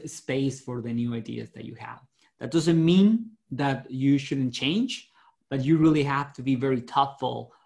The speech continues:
on how do you reflect the, your content focus on your website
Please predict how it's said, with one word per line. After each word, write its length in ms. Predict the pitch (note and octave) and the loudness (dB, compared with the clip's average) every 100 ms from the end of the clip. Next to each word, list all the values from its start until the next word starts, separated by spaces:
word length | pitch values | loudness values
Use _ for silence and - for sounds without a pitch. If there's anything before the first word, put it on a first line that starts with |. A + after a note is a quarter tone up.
| _ - | _ -6
on 560 | B2+ B2 A#2+ A#2 A#2+ - - | -4 -2 -4 -6 -8 -14 -20
how 240 | - C#3 | -4 -2
do 80 | B2+ | 0
you 100 | C3 | 0
reflect 520 | C3 A#2 C3+ B2 - | -2 -4 -6 -6 -8
the, 180 | B2 A2+ A2+ | -16 -14 -8
your 160 | B2 | -6
content 520 | A#2+ - C#3+ C#3+ B2 A#2 | -6 -2 -2 -2 -6 -6
focus 520 | A#2+ A#2+ A#2 A2+ - _ | -6 -6 -8 -12 -16 _
on 180 | A#2 A#2 | -10 -8
your 140 | A#2 A2+ | -8 -8
website 440 | A#2 - A#2 | -12 -10 -12